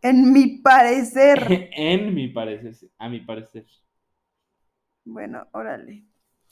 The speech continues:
Speaker 2: Miren, yo me levanté. <laughs> Eso no.
Speaker 1: <laughs>
Speaker 2: Bueno, es que ayer fuimos a un concierto, eso no lo habíamos contado.
Speaker 1: Ayer fuimos a un concierto, amigos. Gracias, Tony, por haber financiado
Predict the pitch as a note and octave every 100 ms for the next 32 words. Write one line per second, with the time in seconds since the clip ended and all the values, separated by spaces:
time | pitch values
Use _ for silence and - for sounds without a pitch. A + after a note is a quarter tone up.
0 | - - _ _ A#2 A2+ G#2 _ _ D#3
1 | - - C3 A#2+ B2+ - G3+ - - G#3+
2 | F#3 C#3 C3+ - - _ _ _ _ _
3 | _ _ _ - G4 E4+ D4 _ _ _
4 | _ _ _ _ _ _ C3 B2+ _ _
5 | _ _ _ _ _ _ E3 F3+ F#3 G3+
6 | F#3 G3 F3 F3 D3+ C#3 B2+ C#3+ C3 C3+
7 | C3 B2+ A#2 A2+ _ - - B3+ D4 E4
8 | E4 G4 G4 E4 E4+ D4 D#4+ C#4 B3 D4
9 | D4 C4+ C#4 C4+ C4 B3+ A#3+ C4 C#4 C#4
10 | D4 - C4 C4 C4 C4+ D4 C#4 - B3
11 | A#3+ C4 C4 - A#3+ A3+ A#3+ B3 C#4 B3
12 | A3+ - B3 A#3+ B3 C4+ -